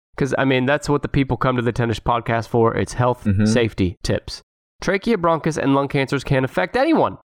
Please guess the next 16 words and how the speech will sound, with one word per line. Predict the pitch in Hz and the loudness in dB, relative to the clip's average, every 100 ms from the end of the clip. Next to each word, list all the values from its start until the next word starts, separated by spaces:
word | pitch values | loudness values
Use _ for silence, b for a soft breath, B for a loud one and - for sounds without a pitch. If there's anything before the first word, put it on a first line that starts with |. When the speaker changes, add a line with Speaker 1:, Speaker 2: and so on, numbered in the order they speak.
| _ - | _ -2
Speaker 1:
but | 139 | 0
they're | 135 | 2
most | 127 185 214 | 2 2 2
likely | 202 - 190 180 | 0 2 0 0
to | 180 | 0
affect | 170 156 151 - _ | 0 -2 -4 -8 _
those | 135 135 131 - | 0 2 2 2
who | 135 | 2
have | 135 120 | 2 2
a | 110 | 2
history | 127 196 - 214 | 2 -2 0 2
of | 165 139 | 2 0
smoking | 170 165 165 165 | 0 0 2 2
or | 151 151 | 4 2
tobacco | - 127 143 156 - 131 110 | 0 -4 -2 -2 0 0 2
use. | 101 107 120 - | 4 4 2 -2